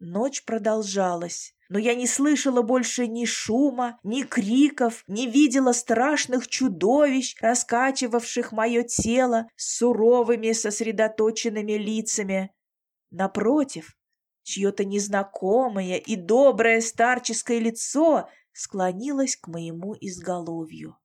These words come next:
Это лицо я видела где-то. Кажется, на вратах алтаря той церкви,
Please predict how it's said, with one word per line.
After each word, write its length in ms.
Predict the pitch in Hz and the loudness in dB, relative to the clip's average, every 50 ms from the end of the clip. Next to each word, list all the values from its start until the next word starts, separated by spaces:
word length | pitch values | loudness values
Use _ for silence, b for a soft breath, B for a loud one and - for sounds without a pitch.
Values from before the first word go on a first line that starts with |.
| _ _ _ _ _ _ _ _ _ | _ _ _ _ _ _ _ _ _
Это 300 | - 226 240 233 - 226 | 0 0 0 2 2 0
лицо 600 | 214 220 226 220 - - - 302 311 285 233 b b b b _ _ _ | 0 0 -2 -4 -4 -4 -2 0 0 0 -2 b b b b _ _ _
я 220 | 190 196 240 262 | 0 2 2 2
видела 480 | 254 277 285 269 202 220 220 202 202 196 | 4 6 4 4 4 4 2 2 0 0
где-то. 640 | 185 196 165 175 202 190 170 - - 160 156 - _ _ _ _ _ _ _ _ _ _ _ _ _ _ _ | -2 -2 -4 -2 -2 -2 -2 -4 -8 -14 -14 -14 _ _ _ _ _ _ _ _ _ _ _ _ _ _ _
Кажется, 500 | - 240 254 269 240 247 247 - - 254 | -2 0 0 2 0 0 -4 -2 -2 0
на 120 | 226 233 | 0 2
вратах 600 | 226 240 240 233 233 233 - 277 277 269 - - _ | 2 2 2 2 0 0 0 -2 -2 -2 -4 -4 _
алтаря 560 | 226 226 226 226 - 226 233 269 294 294 262 | -4 -4 -2 0 0 0 2 2 2 2 0
той 240 | 254 - 240 233 226 | 0 0 0 0 0
церкви, 800 | 226 - - - 311 349 349 330 - - - 185 175 160 b | 0 -4 -2 0 2 2 2 0 -2 -4 -6 -6 -6 -6 b